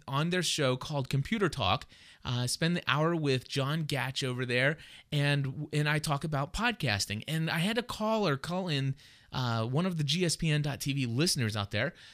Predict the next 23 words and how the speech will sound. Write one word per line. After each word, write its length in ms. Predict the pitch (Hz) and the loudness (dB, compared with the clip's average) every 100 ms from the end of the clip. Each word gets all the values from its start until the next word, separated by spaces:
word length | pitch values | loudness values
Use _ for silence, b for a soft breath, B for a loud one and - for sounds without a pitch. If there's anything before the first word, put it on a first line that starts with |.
| B | B
called 260 | - 214 202 | -2 0 2
in 120 | 143 | 0
and 80 | 151 | 0
says, 220 | 151 135 | 0 -2
"Cliff, 300 | - 226 208 | -2 -4 -2
how 200 | - 240 | -2 0
do 60 | 277 | 0
you 140 | 262 | 0
determine 640 | 165 151 180 180 139 131 | -2 -2 0 2 2 2
what 200 | 131 175 | 2 0
you're 120 | 175 170 | 0 0
gonna 160 | 147 | 0
podcast 600 | - 180 208 - 117 110 | 0 -2 -2 -2 -4 -4
about? 220 | 110 110 - | -4 -4 -4
Obviously, 480 | 180 214 196 156 139 | -4 -2 0 0 -2
you've 200 | 143 156 | -2 -2
had 220 | 160 135 | -2 0
to 140 | 117 - B B B | -2 -2 B B B
come 180 | 151 143 | 2 2
up 140 | 131 | 2
with 160 | 123 123 | 0 2
that 220 | 101 - | 2 0
question, 580 | - 190 202 - 113 | 0 2 2 0 0